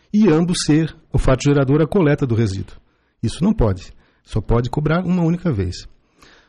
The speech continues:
Pra eu te, é, mostrar que não se tá cobrando duas vezes o mesmo, a mesma contribuição, Amanda, vamos por uma situação hipotética. Temos um terreno onde há uma casa nesse terreno.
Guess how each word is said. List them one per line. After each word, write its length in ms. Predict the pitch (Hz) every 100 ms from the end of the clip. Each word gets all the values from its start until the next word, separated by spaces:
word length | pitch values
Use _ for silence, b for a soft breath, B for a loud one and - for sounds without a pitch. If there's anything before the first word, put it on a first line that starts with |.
| b
Pra 120 | -
eu 80 | 233
te, 240 | - 196 -
é, 300 | 147 139 131
mostrar 560 | 147 139 - 160 160
que 120 | - 131
não 160 | 151
se 100 | - -
tá 140 | 165
cobrando 480 | - 127 120 143 123
duas 300 | 113 123 95
vezes 360 | 101 127 98 -
o 160 | 117
mesmo, 440 | 110 135 117 107 95 -
a 60 |
mesma 600 | 113 123 120 104 104 101
contribuição, 720 | - 120 113 101 90 - 123
Amanda, 360 | 104 95 92 101 - _ -
vamos 300 | 180 185 -
por 240 | - 175
uma 160 | 170 160
situação 400 | - 151 - 156
hipotética. 640 | - 143 - 85 - - _ _ _ _ _
Temos 280 | 156 165 147
um 60 |
terreno 460 | 160 147 123 147 175
onde 180 | 170 143
há 80 | 147
uma 160 | 165
casa 400 | - 135 123 107
nesse 380 | 104 113 117 -
terreno. 320 | 147 104 95